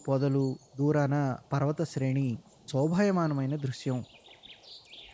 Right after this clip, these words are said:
సూర్యాస్తమయ సుందర దృశ్యం. పక్షుల పిలుపులు, పది అడుగుల దూరంలో అడవిలో ప్రతి తోపులోన, చెట్ల తలలపైన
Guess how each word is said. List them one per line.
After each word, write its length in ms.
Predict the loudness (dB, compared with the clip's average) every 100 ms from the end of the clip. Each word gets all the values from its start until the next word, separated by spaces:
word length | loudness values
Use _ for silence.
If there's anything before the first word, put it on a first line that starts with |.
| -20 -20 -20 -20 -20 -20 -20 -20 -20 _ -20 -20 -6
సూర్యాస్తమయ 920 | 2 4 6 4 2 0 2 2 0 -4 -10
సుందర 400 | -8 -2 2 2
దృశ్యం. 520 | 2 0 -2 -2 -2 -4 -14 -20 -20 -20 -20 -20 -20 -20 -10 -4
పక్షుల 360 | -4 0 0
పిలుపులు, 560 | 2 0 0 2 2 -2 -8 -20 -20 _ 2
పది 200 | 6 6
అడుగుల 280 | 8 6
దూరంలో 680 | 6 6 4 4 4 2 0 0
అడవిలో 580 | 2 4 4 4 2 0
ప్రతి 200 | -2 -2 0
తోపులోన, 640 | 0 2 2 2 2 0 -4 -14 -20 -10 -4
చెట్ల 220 | 0 2
తలలపైన 800 | 2 2 2 2 2 2 2 -2